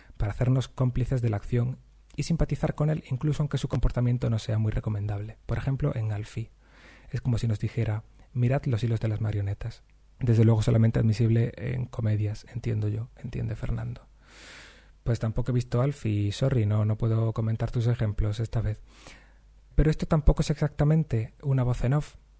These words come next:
y seguramente la mayoría de los casos el personaje ni siquiera esté actuando como narrador.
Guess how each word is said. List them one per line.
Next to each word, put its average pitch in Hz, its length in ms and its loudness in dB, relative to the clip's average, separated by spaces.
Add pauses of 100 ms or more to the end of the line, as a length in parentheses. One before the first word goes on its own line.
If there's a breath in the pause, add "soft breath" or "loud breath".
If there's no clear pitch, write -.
(220)
y - 80 -2
seguramente 139 420 2
la 143 60 2
mayoría 120 380 4
de 131 80 2
los 123 100 2
casos - 340 -4
el 120 60 0
personaje 120 380 -4
ni 127 80 0
siquiera 127 500 -2
esté 113 420 -2
actuando 117 460 -2
como 113 220 -2
narrador. 107 480 -2